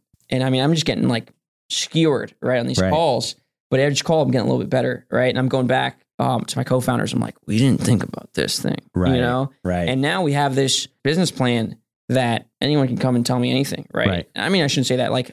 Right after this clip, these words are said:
Speaker 1: you know, every day we, we learn and we, we improve, but I hear the same arguments over and over and over again. It's like, "That's a good argument. This is how we fixed it," right?
Speaker 2: Right, right.
Speaker 1: Um, so a hundred percent, like, even if, um, you know, I still believed in Sonsbank and, like, what it could do,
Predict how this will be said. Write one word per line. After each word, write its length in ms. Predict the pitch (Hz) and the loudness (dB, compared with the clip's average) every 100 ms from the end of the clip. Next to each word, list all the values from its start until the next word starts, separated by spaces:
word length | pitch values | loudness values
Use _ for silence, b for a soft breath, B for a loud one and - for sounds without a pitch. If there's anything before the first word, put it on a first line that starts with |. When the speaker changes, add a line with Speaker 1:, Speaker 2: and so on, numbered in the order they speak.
| - | -12
Speaker 1:
you 160 | 117 123 | -6 -4
know, 60 | |
every 240 | 117 143 143 | -2 0 0
day 160 | 131 127 | 0 -2
we, 120 | - | 0
we 140 | 139 | 0
learn 420 | 127 131 127 127 | 2 2 2 2
and 100 | 127 | 2
we, 260 | 127 123 - _ _ _ | 0 -2 -6 _ _ _
we 80 | 127 | -2
improve, 680 | 120 - 160 175 143 131 123 _ - | -2 -2 0 2 2 0 -4 _ -2
but 320 | 135 120 - _ _ | 0 -2 -6 _ _
I 140 | 143 131 | -4 -2
hear 260 | 143 165 | 2 2
the 80 | 139 | 2
same 300 | - 139 131 | 0 0 0
arguments 280 | 131 131 123 | 0 0 0
over 180 | - 127 | 0 2
and 80 | 123 | 2
over 160 | 131 127 | 0 0
and 80 | |
over 140 | 131 135 | 0 0
again. 260 | 123 127 | 0 -2
It's 160 | 117 - | -2 -4
like, 200 | 120 - | -6 -6
"That's 200 | 127 127 | -6 -6
a 40 | 120 | -2
good 160 | 135 | 0
argument. 540 | 127 180 165 135 135 - _ _ _ - | 2 2 2 0 -2 -6 _ _ _ -2
This 260 | 135 147 151 | 0 0 0
is 100 | 143 | 0
how 140 | 131 | 0
we 140 | 123 | -2
fixed 380 | 123 - 131 - | -2 -2 -2 -4
it," 140 | - - _ _ | -6 -8 _ _
right? 400 | - - 143 - - | -4 0 -2 -2 -2
Speaker 2:
Right, 100 | 147 | 0
right. 80 | 123 | 0
Speaker 1:
Um, 80 | 120 | -2
so 120 | - | -2
a 20 | 143 | 0
hundred 120 | 160 | 0
percent, 280 | 123 139 120 | 0 -2 -2
like, 180 | 117 - _ _ _ - | -6 -8 _ _ _ -2
even 220 | 160 185 | 2 2
if, 260 | 180 147 - - | 2 0 -4 -4
um, 300 | 123 107 95 | -2 -2 -2
you 80 | 139 | 0
know, 80 | 131 | 0
I 80 | |
still 320 | 120 - 160 139 | 0 -2 0 2
believed 400 | 127 139 156 127 | 2 4 2 0
in 80 | 120 | -2
Sonsbank 560 | - 135 147 123 120 | -2 0 0 -2 -2
and, 80 | 123 | -2
like, 140 | 127 - | -2 -2
what 180 | 139 131 | 0 0
it 160 | 107 | -2
could 180 | - 147 | -2 -2
do, 400 | 120 135 131 127 | 0 2 2 0